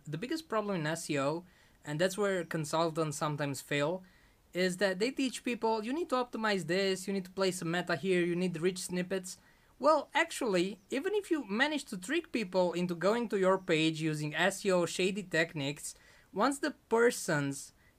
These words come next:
the people, the humans actually reach the page, they will bounce off because they hate the content so much because it was only optimized for search engines. Now, what this does after a while is Google actually starts learning that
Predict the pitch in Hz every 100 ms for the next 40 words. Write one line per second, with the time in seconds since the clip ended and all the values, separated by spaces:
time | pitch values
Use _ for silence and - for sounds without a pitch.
0 | - 180 185 220 220 180 175 147 156 147
1 | - 277 269 185 156 147 - - 185 -
2 | 233 185 196 226 240 240 175 175 - 185
3 | 214 226 208 220 214 208 - 208 202 175
4 | 170 175 185 196 180 185 190 214 196 170
5 | 160 185 175 170 160 - 190 165 160 180
6 | - - _ 180 196 190 180 196 185 196
7 | 214 202 196 190 180 170 165 160 165 151
8 | - 180 175 160 120 113 117 123 - -
9 | - _ 160 156 160 147 202 320 320 196
10 | 156 143 143 - - _ _ _ _ _
11 | - - 190 190 247 220 185 208 185 151
12 | 160 - _ _ 170 175 170 170 - _
13 | _ _ _ _ - 208 254 269 277 -
14 | 247 - 220 220 - 202 208 220 208 190
15 | 185